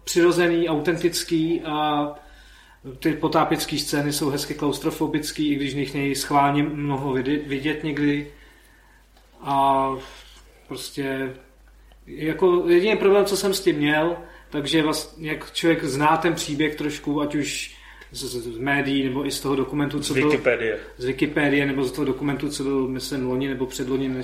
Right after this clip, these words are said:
Speaker 1: National Geographic, tak to vlastně trošku postrádá to napětí, protože člověk ví, co se tam tak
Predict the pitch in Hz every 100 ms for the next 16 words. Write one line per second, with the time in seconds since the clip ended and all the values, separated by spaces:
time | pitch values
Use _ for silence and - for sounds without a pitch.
0 | 143 139 - 143 123 131 139 131 156 147
1 | - - - - - - 147 - 170 160
2 | 160 170 165 170 165 - 170 165 - 165
3 | 165 165 170 - 170 - - - 123 131
4 | - 151 95 123 147 151 156 - - -
5 | 139 151 151 147 151